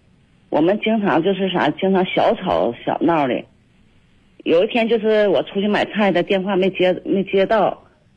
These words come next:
他打电话没听着，就嗷嗷给我一顿大骂。大骂我一生气，我就回我老家了。回老家待了这一个来月。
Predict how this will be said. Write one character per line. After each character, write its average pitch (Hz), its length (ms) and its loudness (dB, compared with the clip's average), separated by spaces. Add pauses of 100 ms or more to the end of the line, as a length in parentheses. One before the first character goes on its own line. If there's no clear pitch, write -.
他 202 120 -4
打 165 120 0
电 180 120 0
话 185 100 0
没 180 100 2
听 175 280 0
着， 147 220 0
就 - 100 -8 (220)
嗷 170 140 -2
嗷 196 120 2
给 196 100 -4
我 151 60 2
一 151 40 0
顿 165 140 -2
大 175 180 -2
骂。 175 220 0 (800)
大 214 100 2
骂 214 140 2
我 - 80 2
一 180 80 2
生 185 220 -2
气， 202 100 -2
我 139 100 2
就 170 160 2
回 151 300 0
我 165 100 2
老 170 160 0
家 131 300 -2
了。 120 180 -6 (880)
回 175 100 0
老 180 160 2
家 175 140 0
待 175 220 0
了 165 100 2
这 165 300 0
一 143 160 2
个 165 80 0
来 143 160 0
月。 170 280 0